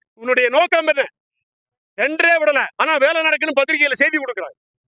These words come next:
டெண்டரே விடல இன்னும் பன்னெண்டு கோடிக்கு. கேட்டா, அடுத்த மாசம் தண்ணி திறக்கும் போது அப்படியே நாங்க வேலையை பார்ப்போம் அப்படிங்கிறாங்க. ஆ? அப்ப இவர்கள் எதற்கு இந்த பொதுப்பணித்துறைக்கு அதிகாரிகளாக வர வேண்டும் என்கிற கேள்வி இருக்கிறது. அதனால், போர்க்கால அடிப்படையிலே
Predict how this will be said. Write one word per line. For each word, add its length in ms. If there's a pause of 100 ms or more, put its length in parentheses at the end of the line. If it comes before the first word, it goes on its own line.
(300)
டெண்டரே 360
விடல 200
இன்னும் 240
பன்னெண்டு 240
கோடிக்கு. 300 (460)
கேட்டா, 220
அடுத்த 280
மாசம் 300
தண்ணி 180
திறக்கும் 300
போது 100
அப்படியே 300
நாங்க 200
வேலையை 240
பார்ப்போம் 300
அப்படிங்கிறாங்க. 420 (460)
ஆ? 80 (260)
அப்ப 240
இவர்கள் 380
எதற்கு 280
இந்த 360
பொதுப்பணித்துறைக்கு 580
அதிகாரிகளாக 520
வர 160
வேண்டும் 260
என்கிற 260
கேள்வி 360
இருக்கிறது. 380 (320)
அதனால், 360 (320)
போர்க்கால 500
அடிப்படையிலே 500